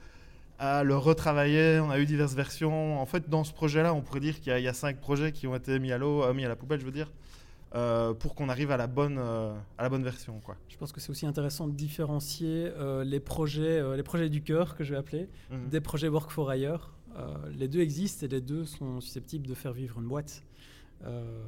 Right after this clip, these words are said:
Speaker 2: on peut très bien lancer, réfléchir à notre propre idée. Euh, par exemple, Healer's Quest, ça, le truc que j'ai imaginé, que je, je me lance dedans, je le fais.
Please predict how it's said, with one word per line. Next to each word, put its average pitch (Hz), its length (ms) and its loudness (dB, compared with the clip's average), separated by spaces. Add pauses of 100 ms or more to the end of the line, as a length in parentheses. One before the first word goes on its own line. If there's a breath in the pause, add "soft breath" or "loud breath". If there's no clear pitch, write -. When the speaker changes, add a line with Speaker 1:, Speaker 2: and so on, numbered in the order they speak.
Speaker 2:
on 113 80 -10
peut 139 180 -12
très - 160 -6
bien 156 320 0
lancer, 147 480 -2
réfléchir 151 420 -2
à 135 60 0
notre 165 300 2
propre 151 320 -8
idée. 151 340 -2
Euh, 127 120 -4
par 123 100 -8
exemple, 123 240 -6
Healer's 113 200 -8
Quest, 135 420 -8
ça, - 140 -14 (300)
le 127 100 -8
truc 151 260 -8
que 135 120 -8
j'ai 123 100 -6
imaginé, 123 460 -6
que 127 60 -12
je, 123 180 -10
je 120 120 -8
me 123 100 -2
lance 123 140 -6
dedans, 131 280 -4
je 117 80 -10
le 113 60 -10
fais. 180 180 -6